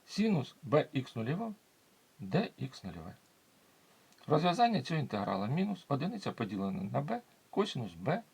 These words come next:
ікс нульове. Ікс нульове ми вже знаємо. Тридцять градусів. Коефіцієнт переходу ми знаємо. І одержуємо результат.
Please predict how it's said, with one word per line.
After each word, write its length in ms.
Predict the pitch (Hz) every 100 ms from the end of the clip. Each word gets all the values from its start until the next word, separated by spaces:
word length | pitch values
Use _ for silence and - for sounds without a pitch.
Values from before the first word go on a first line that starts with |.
| _
ікс 240 | 156 -
нульове. 320 | 95 82 - 127 _ _ _ - - - - _ _ _ _ _ _ _ _ _ _
Ікс 400 | 156 190 - - -
нульове 420 | 208 220 107 92 92
ми 120 | 110
вже 180 | - 98
знаємо. 500 | 92 87 98 131 214 - _ _ _ _ _ _ _ -
Тридцять 400 | 127 127 - 135
градусів. 560 | 165 185 214 - 220 - _
Коефіцієнт 420 | - - - 185
переходу 460 | - 98 90 98 85
ми 120 | 90
знаємо. 460 | 98 151 185 214 226 - _ - - - - - - -
І 220 | 220 233 -
одержуємо 640 | 110 117 190 160 127 85
результат. 720 | 147 196 110 147 - - -